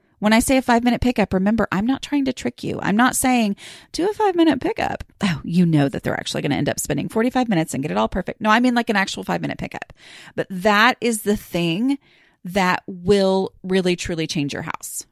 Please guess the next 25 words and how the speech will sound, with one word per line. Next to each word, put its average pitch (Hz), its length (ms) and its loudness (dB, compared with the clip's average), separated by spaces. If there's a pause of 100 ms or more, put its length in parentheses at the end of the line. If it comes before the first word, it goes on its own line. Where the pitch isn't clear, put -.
okay? 180 400 -2 (380)
Now, 208 100 2
let's - 220 2
say 233 220 6
that 240 180 4
your 240 320 6 (300)
goal 180 340 4
is 220 100 -4
getting 208 200 0
your 196 100 0
house 196 260 -4
under 202 160 0
control, 240 460 0
or 220 100 4
let's 190 220 2
just 214 200 -2
say, 208 260 0
"No, 247 440 2
my 233 160 -2
goal 226 300 -2
is 226 160 -2
to 226 120 -4
declutter 196 480 -2
this 175 240 -2
year." 110 220 -6